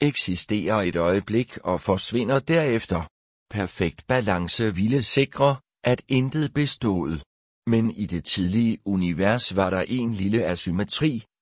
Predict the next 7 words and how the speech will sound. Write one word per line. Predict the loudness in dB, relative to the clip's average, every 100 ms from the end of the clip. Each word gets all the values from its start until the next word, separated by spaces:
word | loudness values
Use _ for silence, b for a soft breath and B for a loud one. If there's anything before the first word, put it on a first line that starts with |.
| -2
en | 0
lille | 2 0 2 0
overskud | 0 0 2 0 0 2 2
af | 0 -2
stof | 0 0 0 0
over | 0 2 0
antistof. | -2 -2 0 0 0 -2 0 0 0 -4